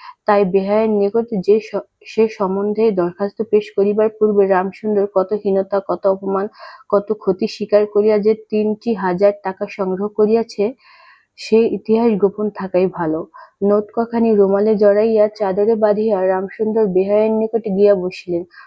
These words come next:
প্রথমে হাস্যমুখে পাড়ার গল্প পাড়িলেন। হরেকৃষ্ণের বাড়িতে একটা মস্ত চুরি হইয়া গিয়াছে, তাহার আন্তপান্ত বিবরণ করিলেন। নবীন মাধব ও রাধা মাধবের দুই ভাইয়ের তুলনা করিয়া বিদ্যা বুদ্ধি ও স্বভাব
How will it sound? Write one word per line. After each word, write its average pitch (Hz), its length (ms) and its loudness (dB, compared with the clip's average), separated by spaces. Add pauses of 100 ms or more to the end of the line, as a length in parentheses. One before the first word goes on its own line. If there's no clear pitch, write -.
(140)
প্রথমে 226 360 2
হাস্যমুখে 214 640 0
পাড়ার 202 440 0
গল্প 185 340 -2
পাড়িলেন। 165 440 -2 (440)
হরেকৃষ্ণের 208 560 0
বাড়িতে 196 520 2
একটা 208 280 -2
মস্ত 185 380 -2 (100)
চুরি 208 200 2
হইয়া 190 360 2
গিয়াছে, 190 480 0
তাহার 196 480 -2
আন্তপান্ত 190 640 -4 (100)
বিবরণ 175 440 0
করিলেন। 160 380 -4 (720)
নবীন 202 460 2
মাধব 220 380 0
ও 185 280 4
রাধা 185 320 0
মাধবের 214 480 0
দুই 196 220 2
ভাইয়ের 202 320 2
তুলনা 202 300 0
করিয়া 202 340 2
বিদ্যা 185 380 -2
বুদ্ধি 220 420 -2
ও 196 220 0
স্বভাব 196 340 -2